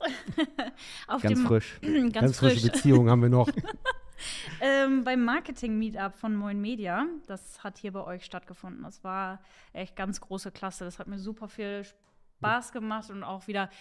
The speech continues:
Speaker 1: Input gegeben für alle anderen Projekte, die jetzt dieses Jahr und nächstes Jahr noch anstehen. Und, äh, da sind wir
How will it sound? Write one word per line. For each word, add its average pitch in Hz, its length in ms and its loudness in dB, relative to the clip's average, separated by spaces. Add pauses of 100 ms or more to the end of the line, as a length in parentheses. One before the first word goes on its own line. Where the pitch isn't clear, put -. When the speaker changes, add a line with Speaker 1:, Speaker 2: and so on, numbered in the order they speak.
(200)
Speaker 1:
Input 262 600 -2
gegeben 226 480 -4
für 220 260 -4
alle 208 640 -2
anderen 220 360 -2
Projekte, 208 420 -8
die 202 100 -10
jetzt 208 320 -10 (140)
dieses 214 340 -6
Jahr 202 220 -6
und 202 80 -10
nächstes 208 320 -14
Jahr 202 140 -10
noch 196 160 -14
anstehen. 214 580 -12 (500)
Und, 214 680 -4
äh, 196 260 -6
da 202 160 -4
sind 208 220 -8
wir 208 380 -2